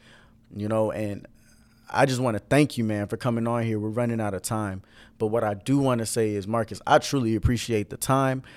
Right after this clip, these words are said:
I appreciate all the effort. Look, everybody listening, make sure y'all go follow him on Instagram. Tag your Instagram real quick. Let everybody know what your Instagram is, Marcus.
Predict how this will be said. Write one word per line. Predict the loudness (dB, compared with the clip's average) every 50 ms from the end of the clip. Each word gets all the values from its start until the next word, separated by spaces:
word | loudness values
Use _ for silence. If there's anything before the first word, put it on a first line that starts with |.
| -14 -4
I | 0 0
appreciate | 2 2 2 2 2 0 -2 0 2
all | 4 4 4
the | 4 2 -4 2 8
effort. | 8 8 8 8 2 0 0 -2 -8 -18 -20 -20 -20 _ _ _ _ -12 -6
Look, | -2 0 0 0 0 2
everybody | 2 4 4 4 6 6 6 6 6 4
listening, | -2 2 4 4 4 4 2 0 0 0 2 4
make | 2 2 2
sure | 2 2 4
y'all | 6 6 6
go | 4 2 -2
follow | -2 4 6 8 8 8 6 4
him | 2 2 0 0 -2 -6 -10 -20 -20 _ _ -8
on | -6 -6 -2
Instagram. | 0 0 0 0 -2 -2 0 2 4 4 4 2 0 -2 -4 -14 -20 -20 -20 -20 _ _ -20 -20 -20 _ -20 -14
Tag | -6 4 10 12 12 12 12 12 8
your | 4 4
Instagram | 4 4 2 2 4 6 6 6 6 6 4
real | 4 2
quick. | 2 4 6 6 6 6 6
Let | 4 6 6
everybody | 6 6 6 4 4 4
know | 4 2 2
what | 0 0
your | 6 6
Instagram | 6 6 6 2 2 2 2 2
is, | 0 0 0
Marcus. | 0 0 0 -2 -6 -10 -12 -14